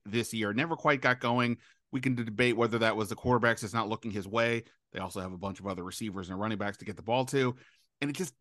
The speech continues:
felt like he was, like, still, like, banging the rust off of him, uh, of his body until the very end. Maybe he re-, reverts to form, but even if he does, to that twenty twenty form, but even if he does,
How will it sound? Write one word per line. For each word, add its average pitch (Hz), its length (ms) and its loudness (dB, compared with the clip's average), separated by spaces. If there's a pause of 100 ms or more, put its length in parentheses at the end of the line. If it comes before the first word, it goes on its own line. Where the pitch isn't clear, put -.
(300)
felt 156 200 0
like 135 180 0
he 135 80 0
was, 120 160 2
like, 123 120 2
still, 147 380 2
like, 120 320 4
banging 120 320 2
the 107 80 0
rust 110 340 2
off 101 300 2 (440)
of 101 200 -2
him, 101 400 -2
uh, 92 140 -4
of 107 180 -2
his 98 100 -10
body 104 420 0
until 113 220 -6
the 107 80 -4
very 101 280 -2
end. 90 260 -8
Maybe 131 340 0
he 127 260 -4
re-, 123 120 -6 (160)
reverts 123 400 -2
to 131 80 -8
form, 135 400 -2
but 123 120 2
even 147 160 2
if 131 80 0
he 120 100 0
does, 127 640 0
to 135 80 2
that 123 120 4
twenty 131 240 0
twenty 131 240 -2
form, 139 280 -2
but 127 140 -2
even 143 180 0
if 123 80 0
he 113 80 -6
does, 113 480 4